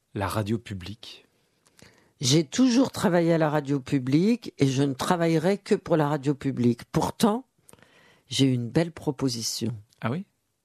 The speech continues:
Speaker 2: Bah oui. Mais non, je suis publique, moi, comme les femmes publiques. D'ailleurs, euh,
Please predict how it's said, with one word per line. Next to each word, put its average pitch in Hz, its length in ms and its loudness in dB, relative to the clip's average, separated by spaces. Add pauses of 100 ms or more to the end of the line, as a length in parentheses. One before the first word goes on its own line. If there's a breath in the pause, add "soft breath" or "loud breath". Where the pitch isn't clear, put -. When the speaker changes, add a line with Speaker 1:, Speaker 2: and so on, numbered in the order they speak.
Speaker 2:
Bah 101 320 -2
oui. 113 160 -4 (720)
Mais 139 180 4
non, 131 260 -2 (420)
je - 80 -4
suis 170 160 2
publique, 151 540 2
moi, 113 260 -2 (200)
comme 156 180 2
les 147 100 0
femmes 151 320 -2
publiques. 131 500 0
D'ailleurs, 131 420 2
euh, 120 120 -2